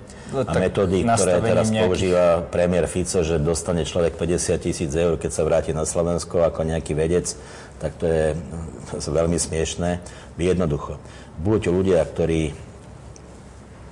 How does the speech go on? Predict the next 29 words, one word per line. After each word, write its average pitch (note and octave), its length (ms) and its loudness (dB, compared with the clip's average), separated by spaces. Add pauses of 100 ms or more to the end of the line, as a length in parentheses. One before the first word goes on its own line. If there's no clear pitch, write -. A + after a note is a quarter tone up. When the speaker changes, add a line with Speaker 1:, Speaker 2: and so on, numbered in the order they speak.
(440)
Speaker 2:
pracujú, D#2+ 720 2
študujú, F2+ 560 2
e, - 20 -6 (800)
v C#2+ 80 -6 (220)
okolitých E2+ 440 0
krajinách, E2 520 2 (320)
sami F#2 400 0
usúdia, D2+ 680 2
že D#2+ 160 -4
Slovensko E2+ 480 0
sa - 160 0
znovu F2 320 2
stáva D#2+ 480 4
zaujímavou D#2+ 480 2
krajinou D#2+ 560 2 (320)
na E2+ 120 0
život, E2+ 280 2
na D#2+ 160 2
podnikanie, D#2+ 560 0
na D#2+ 80 0
štúdium E2+ 480 0 (240)
a - 120 -8
sami F#2 280 2
sa E2 160 2
vrátia, E2 480 2 (400)
alebo E2+ 320 4
zostanú E2+ 400 0
naďalej D#2+ 400 2
vonku. D2+ 320 -2